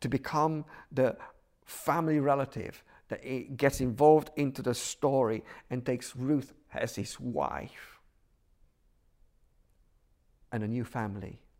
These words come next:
is formed. And a wonderful line going all the way to the Lord Jesus is being started. Why? Because God is a redeemer. And I love how God takes these people that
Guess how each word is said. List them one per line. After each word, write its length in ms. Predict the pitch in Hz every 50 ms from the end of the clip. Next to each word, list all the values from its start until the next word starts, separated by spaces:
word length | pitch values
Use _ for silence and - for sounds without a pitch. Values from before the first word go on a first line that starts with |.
| _ _ _ _ _ _ -
is 160 | - - -
formed. 560 | - - - 110 104 98 - - - - - - - - - - - - - - - - - - - - _ _ _ - _ _ _ -
And 120 | 120 110
a 60 | 113 117
wonderful 720 | 120 120 135 139 143 147 131 - - 139 143 147 147 139
line 560 | 135 131 127 - 110 120 123 120 113 110 - - - - - - _ _ _ _ _ _ _ -
going 260 | 120 127 113 117 117
all 440 | - - 120 120 120 123 123 123 120
the 120 | 113 123
way 180 | 117 113 113 113
to 120 | - -
the 120 | 110 117 104
Lord 240 | 107 104 101 98 104
Jesus 560 | - 107 98 104 - - - - - - - _ _ _ _ _ _ _ _ _ _ _
is 140 | - 113 104
being 320 | - - 110 101 95 92 -
started. 500 | - - - 90 87 85 - - - 127
Why? 280 | 117 123 123 127 131 127
Because 340 | 131 113 - - 113 -
God 420 | - _ - - 92 87 87 95 - -
is 180 | - 110 - -
a 60 | -
redeemer. 640 | - 110 101 - - 104 95 92 95 - - - 139 _ _ _ _ _ _ - - - - - - - - - _ -
And 140 | 143 147 151
I 60 | 147
love 540 | 147 151 151 156 165 180 190 185 190 185 185
how 240 | - - 151 143
God 360 | 139 117 143 143 143 127 - -
takes 420 | - 139 135 131 - - - - - - - - - - -
these 340 | 143 139 127 - - - - - - - - - - - - - - _ _
people 420 | - 170 175 196 185 - 175 175 156
that 240 | 131 131 - -